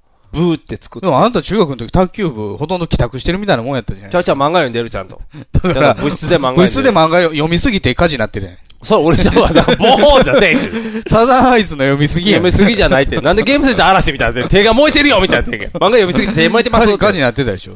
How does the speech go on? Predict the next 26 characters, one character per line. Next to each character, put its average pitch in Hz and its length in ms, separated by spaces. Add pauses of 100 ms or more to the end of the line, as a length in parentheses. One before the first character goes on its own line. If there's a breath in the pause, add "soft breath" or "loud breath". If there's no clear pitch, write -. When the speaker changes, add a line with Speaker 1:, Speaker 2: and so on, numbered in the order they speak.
(160)
Speaker 1:
俺 160 180
じ 147 80
ゃ 117 60
な 95 120
い。 - 40
あ 135 80
れ 151 60
は 143 60
不 127 140
良 123 140
が 131 80
入 104 160
り 101 80
込 107 80
ん 98 60
で 90 40
燃 104 160
や 90 80
し - 60
た - 100
の。 113 140
Speaker 2:
あ、 98 80
そ 101 140
う。 - 20 (220)
Speaker 1:
耐 208 260
火、 220 260